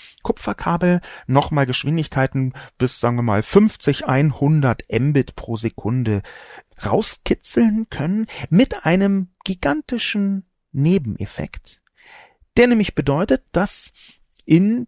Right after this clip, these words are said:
dem Kabelverteilzentrum, an das die Haushalte angeschlossen sind,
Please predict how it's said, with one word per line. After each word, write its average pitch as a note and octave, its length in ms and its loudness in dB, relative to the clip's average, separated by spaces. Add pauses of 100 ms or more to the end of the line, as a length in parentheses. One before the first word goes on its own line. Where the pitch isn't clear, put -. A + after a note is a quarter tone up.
(140)
dem A#2 200 0
Kabelverteilzentrum, - 1600 -2
an B2 120 -4
das A2+ 240 -4
die - 160 -8
Haushalte - 500 -4
angeschlossen D#3+ 680 -4
sind, D#3 260 -4